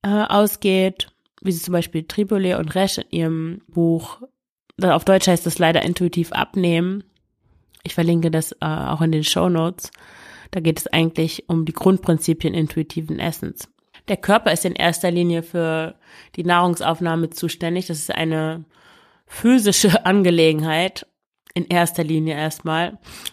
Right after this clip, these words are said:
Und es sind die Signale deines Körpers, die dir sagen, ob du hungrig oder satt bist und welche Lebensmittel du brauchst auch in, und auch in welcher Menge du sie brauchst.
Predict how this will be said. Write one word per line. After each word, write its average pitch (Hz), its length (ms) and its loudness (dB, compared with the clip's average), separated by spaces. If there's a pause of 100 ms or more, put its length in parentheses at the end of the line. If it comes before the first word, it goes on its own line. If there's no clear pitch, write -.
Und 180 120 0
es 175 80 -2
sind 185 160 4
die 190 80 4
Signale 175 440 2
deines 170 340 2
Körpers, 214 380 0
die 165 120 -4
dir 160 120 0
sagen, 160 240 0
ob 160 160 -8
du 151 120 -6
hungrig 180 360 -2
oder 151 160 -6
satt - 280 -4
bist - 380 -4
und 160 180 -4
welche 190 440 -2 (180)
Lebensmittel 180 560 -2
du 156 80 -8
brauchst 175 440 2
auch 165 160 -4
in, 185 120 -6 (140)
und 170 160 2
auch 175 140 2
in 180 180 -2
welcher 196 260 4
Menge 196 300 4
du 156 100 -6
sie 151 140 -8
brauchst. - 560 -12